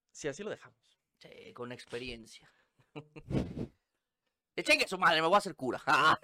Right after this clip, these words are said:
Speaker 2: sí. Pa' coger más, <laughs> ¿no? O sea, porque eso de que es una mentira, güey, que te casas, güey, y que coges, no es cierto, güey. O sea, es más difícil, güey, coger cuando te casas, güey. Es un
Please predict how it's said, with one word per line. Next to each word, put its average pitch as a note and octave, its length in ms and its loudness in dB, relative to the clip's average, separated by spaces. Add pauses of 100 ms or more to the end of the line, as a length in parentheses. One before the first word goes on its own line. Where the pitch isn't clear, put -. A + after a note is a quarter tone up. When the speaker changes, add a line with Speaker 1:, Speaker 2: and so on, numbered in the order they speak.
Speaker 2:
sí. - 260 -4 (880)
Pa' G#3 100 4
coger A#3 360 6
más, E3+ 380 2
<laughs> - 40 -20
¿no? A3 200 -4
O - 400 0
sea, - 140 -6 (460)
porque B3+ 500 6
eso C4 160 2
de A#3+ 140 2
que G3 160 -2
es F#3+ 120 -8
una G#3+ 140 0
mentira, F3 360 2
güey, D#3 180 2
que D3+ 80 -10
te - 160 -6
casas, D3+ 320 -4
güey, C#3 140 -4
y B2 40 -8
que A#2 140 -12
coges, C3+ 320 -8
no C3+ 60 -10
es C3 60 -12
cierto, A#2+ 420 -8
güey. A2 220 -12 (120)
O B2 120 -16
sea, A2+ 240 -10 (880)
es A2 540 -4
más C#3+ 240 -4
difícil, A#2+ 560 -12
güey, F2+ 200 -10
coger F#2+ 380 -14
cuando F#2+ 200 -12
te - 100 -20
casas, - 420 -20
güey. - 140 -20 (840)
Es - 200 -20
un D3 100 -10